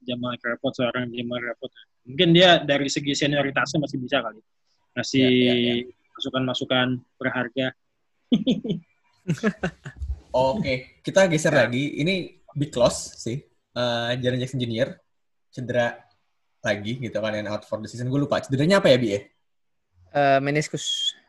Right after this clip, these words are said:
Speaker 2: Uff, well, hopefully he can get better gitu kan. Cuman short term-nya ini basically speaking sih menghancurkan seluruh harapan Grizzlies sih. Menurut gue pribadi ya.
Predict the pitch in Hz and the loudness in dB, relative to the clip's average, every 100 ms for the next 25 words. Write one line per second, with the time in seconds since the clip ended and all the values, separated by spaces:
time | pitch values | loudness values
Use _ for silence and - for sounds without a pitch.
0 | _ _ 151 - - - - - - - | _ _ -6 -6 -14 -16 -16 -18 -20 -20
1 | - 113 107 113 123 135 117 - 127 123 | -10 -4 -2 -2 -4 -4 -6 -6 -4 -2
2 | 123 123 131 117 120 117 113 107 - 123 | -2 -4 -4 -2 -2 -2 -2 -2 0 0
3 | 107 107 123 135 220 156 147 156 - _ | 0 0 -2 -2 0 2 2 0 -14 _
4 | _ _ - 180 - 135 151 160 196 156 | _ _ 0 0 2 0 0 0 -2 0
5 | 127 123 127 131 - 123 143 160 185 170 | 0 -2 -2 -4 -4 -8 -6 -4 -2 -2
6 | 135 131 139 131 135 135 135 135 135 135 | 0 0 0 2 0 0 -2 -2 -2 0
7 | 135 127 127 - 127 117 117 143 139 107 | 0 2 2 2 0 -2 0 0 0 -4
8 | 101 - _ _ - 127 131 135 135 131 | -8 -14 _ _ -2 -2 2 4 6 6
9 | 131 147 107 | 6 6 4